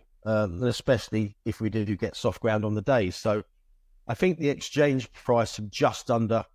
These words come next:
four to five, it is probably about right, but I think there's a bit more depth to the, the, you know, the, the,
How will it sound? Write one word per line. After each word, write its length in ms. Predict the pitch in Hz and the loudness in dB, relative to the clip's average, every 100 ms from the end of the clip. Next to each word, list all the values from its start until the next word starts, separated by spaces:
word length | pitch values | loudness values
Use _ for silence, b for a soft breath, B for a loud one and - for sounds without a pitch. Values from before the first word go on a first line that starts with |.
| _ | _
four 260 | - 127 113 | -4 0 0
to 80 | |
five, 400 | 95 113 113 127 | 0 0 2 2
it 160 | 127 101 | -2 -2
is 160 | 123 104 | -4 -4
probably 380 | - 127 113 | -4 -2 0
about 320 | 107 113 107 104 | 0 2 0 2
right, 280 | 120 104 - | 2 2 -2
but 220 | 107 110 - _ _ _ | -4 -4 -8 _ _ _
I 80 | - | -2
think 180 | 202 302 | 0 2
there's 140 | 160 | 2
a 60 | 123 | 2
bit 180 | 139 131 | -2 -2
more 160 | 127 | -2
depth 360 | 110 131 104 - | 0 0 0 -4
to 220 | - 104 | -2 0
the, 180 | 104 110 - _ _ _ | 0 -4 -6 _ _ _
the, 80 | 120 | -2
you 60 | 120 | 2
know, 200 | 104 98 | 4 2
the, 120 | 101 _ _ | 0 _ _
the, 100 | 113 | -4